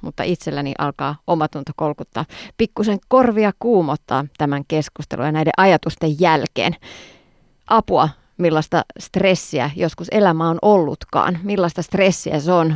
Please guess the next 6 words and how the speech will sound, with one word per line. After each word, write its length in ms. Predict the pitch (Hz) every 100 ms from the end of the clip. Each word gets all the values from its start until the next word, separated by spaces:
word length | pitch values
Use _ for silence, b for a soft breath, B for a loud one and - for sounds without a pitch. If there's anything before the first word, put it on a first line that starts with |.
| 180
aina 240 | 175 160
silloin 440 | 156 202 165 147 151
tällöin 380 | 175 156 139 156
ja 60 | -
kuinka 580 | 226 240 185 165 - 170 - _ _ _
läsnäolo 640 | 165 165 - 156 147 147